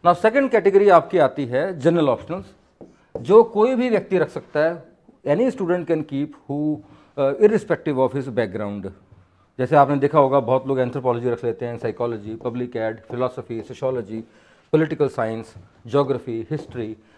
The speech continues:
ये वो सब्जेक्ट हैं जो generally वो बच्चे रखते हैं जि-, जि-, अ, मतलब irrespective of their background वो रख लेते हैं कि ये आसान है, इसकी कोचिंग अवेलेबल है, चलो ये हम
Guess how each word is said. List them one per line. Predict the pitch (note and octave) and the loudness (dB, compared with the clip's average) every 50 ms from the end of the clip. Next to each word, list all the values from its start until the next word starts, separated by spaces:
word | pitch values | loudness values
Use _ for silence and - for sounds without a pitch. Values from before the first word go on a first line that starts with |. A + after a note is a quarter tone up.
| _ - | _ 0
ये | D3+ G3 G#3+ | 2 4 6
वो | F#3+ A#3 B3 | 6 6 6
सब्जेक्ट | A3 A3+ A3 F3+ G3+ F#3 - - | 6 4 2 2 0 0 0 -2
हैं | G3 F#3+ G3+ F#3 | -2 0 0 0
जो | F3+ G3 | 0 2
generally | E3 D3 D#3+ E3 G3+ A3 A#3+ G3+ C#3+ - - - _ _ _ _ _ _ _ _ _ _ _ _ - | 2 2 2 2 2 0 0 0 -2 -2 -8 -20 _ _ _ _ _ _ _ _ _ _ _ _ 2
वो | D#3 G3+ | 4 4
बच्चे | G#3+ G#3 G3+ - G3 | 4 4 4 4 4
रखते | F3 D#3 - - - | 4 4 2 0 -2
हैं | D3+ C3+ B2+ D3 F3 - - _ _ _ _ _ _ _ _ - | -4 -2 -4 -4 -6 -10 -14 _ _ _ _ _ _ _ _ -12
जि-, | C#3+ E3 G3 - | -8 -8 -8 -8
जि-, | - D3+ D#3 C#3 C3 C#3 - - | -10 -14 -16 -16 -16 -18 -8 -4
अ, | E3 D#3 | -2 0
मतलब | D#3 D#3+ D#3+ F3 E3+ D3 D3 C#3+ - - - - - - | 0 2 4 4 2 2 -2 -12 -18 -20 -20 -6 -2 0
irrespective | B3 B3 B3 A#3+ - G#3+ G3+ G#3 G3+ F3+ | 2 2 2 2 2 2 2 2 2 2
of | F3+ E3 | 2 2
their | - C#3+ D#3+ D3 C#3 | 2 2 0 0 2
background | B2 C3 A#2+ G2+ A#2 B2+ C#3 D#3+ D3+ - - - _ - | 0 -2 0 0 -2 -2 -2 -4 -8 -14 -20 -20 _ -2
वो | C3+ C#3+ | -2 0
रख | B2+ - - | 0 -2 -4
लेते | G2+ F2 - - C#2 | -10 -14 -16 -18 -20
हैं | C#2+ _ _ _ _ | -20 _ _ _ _
कि | - F3 | 2 4
ये | F3 F#3+ | 4 4
आसान | - D#3 - - C#3+ B2+ B2+ B2+ | 4 0 -2 -2 0 0 2 2
है, | C3 D#3+ E3+ | 0 0 -2
इसकी | D#3+ - F3 | -2 -6 -10
कोचिंग | C#3 - C#3 B2+ - D3 C#3+ | -6 -6 -6 -4 -4 -4 -4
अवेलेबल | C3 G#2 G#2+ G#2 A2 A2+ C3+ C#3 | -4 -4 -4 -6 -4 -2 0 2
है, | E3+ - | 2 0
चलो | - - C3+ B2 A#2+ | 0 0 -2 -2 -2
ये | A2+ A2+ C#3+ | -2 -2 -2
हम | C#3+ B2+ F3 G3 | -2 -2 -4 -6